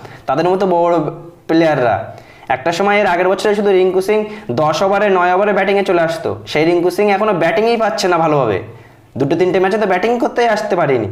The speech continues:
মানে উপরের ব্যাটসম্যানরা এত ভালো খেলছে। সুতরাং আমি বলবো যে ওভারঅল দেখতে গেলে বোলিং, ব্যাটিং, ফিল্ডিং সব দিক থেকে দেখতে গেলে কলকাতা বেস্ট, তাও তাদের, তারা ঘরের মাঠে খেলবে। রাজস্থান রয়্যাল কলকাতার মাঠে এসে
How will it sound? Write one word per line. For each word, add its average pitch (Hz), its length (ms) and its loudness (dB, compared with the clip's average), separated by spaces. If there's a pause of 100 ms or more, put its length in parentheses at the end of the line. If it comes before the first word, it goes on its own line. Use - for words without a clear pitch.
(140)
মানে 170 320 0
উপরের 180 340 0
ব্যাটসম্যানরা 185 440 0
এত 156 180 -2
ভালো 165 200 0
খেলছে। 120 540 -4 (540)
সুতরাং 202 400 0 (420)
আমি 175 140 2
বলবো 214 260 2
যে 226 100 0
ওভারঅল 208 320 2
দেখতে 208 220 -2
গেলে 202 140 2
বোলিং, 151 500 0
ব্যাটিং, 160 380 2
ফিল্ডিং 165 520 2
সব 190 380 -4
দিক 202 180 -4
থেকে 208 160 0
দেখতে 180 260 -2
গেলে 180 160 2
কলকাতা 143 420 0
বেস্ট, 156 360 -2 (180)
তাও 135 160 0
তাদের, 135 200 0
তারা 139 220 0
ঘরের 127 320 0
মাঠে 135 200 0
খেলবে। 147 420 -2 (280)
রাজস্থান 180 480 0
রয়্যাল 185 220 2
কলকাতার 151 540 0
মাঠে 151 320 2
এসে 170 260 0